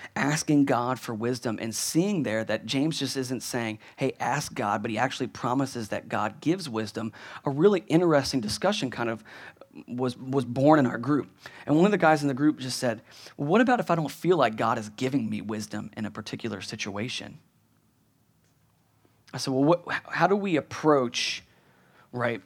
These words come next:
Scripture when Scripture says something and declares something to be true, and yet we don't feel like it is?" Right? How do we, how do we, how do we approach and reconcile those two things?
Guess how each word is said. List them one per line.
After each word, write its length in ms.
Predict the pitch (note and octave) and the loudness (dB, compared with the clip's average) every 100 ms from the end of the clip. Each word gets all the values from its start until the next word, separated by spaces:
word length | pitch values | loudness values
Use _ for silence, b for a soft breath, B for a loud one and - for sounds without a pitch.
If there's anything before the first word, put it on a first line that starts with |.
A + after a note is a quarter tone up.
| b b - | b b -8
Scripture 680 | - - E3 C#3+ - G2+ | -4 2 2 2 -4 -6
when 200 | G2+ A#2 | -6 -6
Scripture 420 | A#2+ - E3 - C3+ | -6 -2 -2 0 -2
says 460 | - - C#3+ C#3+ | -2 4 4 4
something 400 | - B2+ - A#2 | 0 -2 -2 -4
and 80 | A2 | -4
declares 420 | - - C#3 C#3 | -6 0 2 2
something 240 | C#3 B2 A#2 | 0 -2 -2
to 60 | |
be 120 | G#2+ G#2+ | -4 -6
true, 540 | - C#3 A#2+ G#2 G2 b b b | -6 -2 -2 -4 -10 b b b
and 80 | C3 | 0
yet 200 | A#2+ - | 0 2
we 120 | C3+ | 4
don't 220 | C#3+ C3+ | 4 2
feel 340 | - - C3 B2 | -6 0 0 2
like 240 | G#2 - | -2 -4
it 120 | F#2 | -8
is?" 420 | G2 - - - - _ _ _ _ _ _ _ - | -10 -10 -12 -16 -20 _ _ _ _ _ _ _ -6
Right? 80 | |
How 80 | A#2 | -2
do 100 | D3 | 0
we, 60 | C#3+ | -2
how 140 | - D#3+ | 2 2
do 80 | D3 | 4
we, 260 | D3 - | 2 2
how 120 | - E3 | 0 2
do 40 | |
we 100 | D3+ | 2
approach 420 | B2 - D3+ C3+ | 0 2 2 4
and 180 | A#2+ A#2 | -2 0
reconcile 560 | C3+ C#3+ A#2+ - G#2+ G#2 | 0 0 -6 -2 -4 -4
those 220 | G2+ - | -8 -10
two 160 | - | -12
things? 420 | G#2 A#2+ G2+ G2 | -10 -8 -8 -12